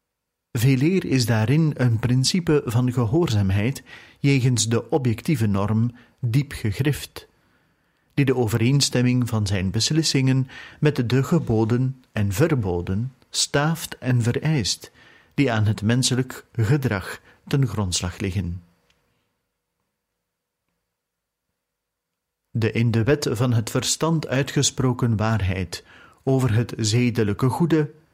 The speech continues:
wordt door het oordeel van het geweten praktisch en concreet erkend,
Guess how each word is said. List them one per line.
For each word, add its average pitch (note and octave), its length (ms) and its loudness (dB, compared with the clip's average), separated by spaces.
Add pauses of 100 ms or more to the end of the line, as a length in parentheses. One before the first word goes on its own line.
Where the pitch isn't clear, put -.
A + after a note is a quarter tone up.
(480)
wordt C3+ 460 0
door B2+ 180 2
het A#2+ 220 0
oordeel A2+ 400 2
van G2+ 180 -2
het G2 120 -4
geweten C3+ 800 0 (180)
praktisch E3 600 -2
en B2+ 200 -2
concreet A2+ 480 -2
erkend, G#2 580 -4